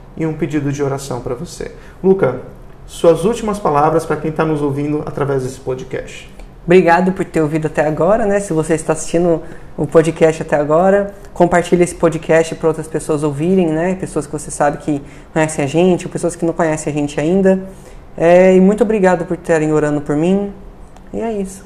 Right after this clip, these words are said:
Speaker 1: E é isso aí. Se você deseja saber mais alguma coisa sobre a aplicação do Luca para a universidade, se você deseja saber mais informações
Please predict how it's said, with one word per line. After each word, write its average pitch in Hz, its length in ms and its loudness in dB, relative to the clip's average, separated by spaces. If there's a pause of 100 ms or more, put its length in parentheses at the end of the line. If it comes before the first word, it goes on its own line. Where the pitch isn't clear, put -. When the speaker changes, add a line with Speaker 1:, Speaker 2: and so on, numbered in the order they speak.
(140)
Speaker 1:
E 143 80 -6
é 147 60 0
isso 147 200 -2
aí. 139 220 0 (240)
Se - 260 -4
você 196 240 2
deseja 196 400 4
saber 151 600 -2 (380)
mais 170 500 0
alguma 185 320 0
coisa 143 600 0 (420)
sobre 147 640 0
a 151 80 2
aplicação 151 480 0
do 185 80 2
Luca 170 240 2
para - 380 2
a - 40 -10
universidade, 139 960 0 (240)
se - 120 -12
você 131 180 -4
deseja 156 320 2
saber 160 340 2
mais 165 300 2
informações 170 960 -2